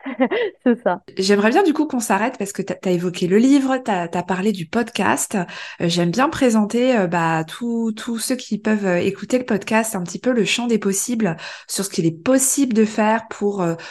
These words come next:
Speaker 2: soit faire connaître son activité, soit la diversifier. Peut-être on peut s'arrêter sur, euh, sur le livre que t'as écrit. Est-ce que peut-, tu peux nous dire, bah, comment ça s'est passé ? Qu'est-ce qui t'a motivé finalement à le faire,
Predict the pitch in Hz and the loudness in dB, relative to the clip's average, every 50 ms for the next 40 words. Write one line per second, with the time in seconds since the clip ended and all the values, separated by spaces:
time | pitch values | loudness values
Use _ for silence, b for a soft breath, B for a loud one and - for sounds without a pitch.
0 | B B B - - - 254 262 262 277 254 254 - 233 220 220 214 220 - 220 | B B B -6 0 2 2 2 4 2 0 2 2 4 4 4 2 0 0 -2
1 | 202 190 196 - - - 208 202 190 196 - 240 240 240 247 240 240 240 - - | -2 -2 -4 -6 -12 -10 -8 -8 -8 -6 -2 0 2 4 4 2 2 0 -2 -4
2 | - - - 254 247 233 226 220 190 196 208 202 208 202 - - - 202 - - | -4 0 2 4 6 6 6 4 4 2 0 0 0 -2 -2 -2 -4 -2 -2 0
3 | - 226 247 247 - _ _ _ B B B B B B B B - 247 254 - | 2 2 2 2 -2 _ _ _ B B B B B B B B -2 -2 0 0
4 | 226 202 - 208 196 - 202 196 190 190 220 226 220 - - 208 185 180 170 170 | 0 0 0 0 -2 0 0 -2 -2 0 -2 -2 -2 -2 -2 0 2 2 2 0
5 | 170 - 185 185 190 196 233 302 269 240 196 175 - - - - 196 202 208 202 | 0 0 2 4 4 4 4 4 4 2 0 -2 -4 -4 0 0 0 2 4 2
6 | 202 190 - - - 320 403 403 B B B B B 180 - - 254 254 - 440 | 2 2 0 2 4 4 4 2 B B B B B -2 0 0 0 2 4 4
7 | 403 - - - - 214 - 233 214 208 214 180 180 220 269 262 226 180 160 160 | 4 4 2 -4 -4 0 2 4 6 8 6 6 6 4 2 2 4 2 0 0
8 | - - _ - - 254 247 240 233 233 226 226 202 - - 180 170 - 165 165 | -2 -6 _ -2 2 4 4 6 4 4 4 2 2 2 0 -2 -2 -2 -4 -4
9 | 160 - 247 262 262 254 254 247 247 247 240 - 202 190 - - - 208 - 185 | -2 0 2 4 4 6 4 4 4 2 0 -2 -4 -4 -4 -4 -6 -4 -2 2
10 | 180 175 180 202 214 214 - 240 220 196 220 214 220 220 - _ - - 196 175 | 2 4 4 4 4 2 4 2 4 6 6 4 4 2 -10 _ -6 -2 0 2
11 | 175 180 196 185 165 151 151 - - - 208 196 294 370 233 170 170 | 2 4 4 2 2 2 0 -4 -4 0 2 4 4 4 2 -2 -4